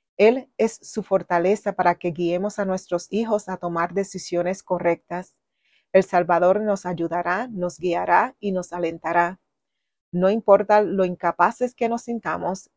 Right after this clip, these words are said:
el amor de un padre por su hijo es una de las fuerzas más poderosas del universo. El Señor sana las relaciones interpersonales.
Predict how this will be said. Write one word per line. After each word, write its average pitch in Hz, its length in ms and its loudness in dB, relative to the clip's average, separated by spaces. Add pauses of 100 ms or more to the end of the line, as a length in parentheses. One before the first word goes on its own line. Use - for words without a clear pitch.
(160)
el 185 100 -2
amor 170 300 -2
de 180 100 -2
un 185 160 -4
padre 196 380 4
por 185 180 -4
su 175 240 -4
hijo 185 500 -4
es - 360 -4
una 214 240 0
de 202 100 2
las 185 220 0
fuerzas 190 500 0
más 185 320 -2
poderosas 190 680 0
del 170 140 -2
universo. 170 720 -4 (720)
El 190 120 4
Señor 175 360 -2
sana 202 320 2
las 196 240 2
relaciones 190 800 -2
interpersonales. 175 1120 -4